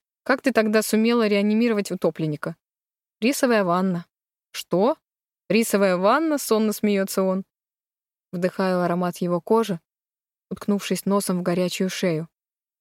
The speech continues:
Но никак не могу расслабиться. Такое чувство, что я нырнула в чан с крепким кофе.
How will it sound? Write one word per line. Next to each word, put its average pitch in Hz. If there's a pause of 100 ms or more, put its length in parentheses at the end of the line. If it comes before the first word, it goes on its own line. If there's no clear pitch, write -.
(220)
Но 202
никак 196
не 185
могу 170
расслабиться. 160 (800)
Такое 185
чувство, 185 (640)
что -
я 190
нырнула 196
в -
чан 208
с -
крепким 185
кофе. 175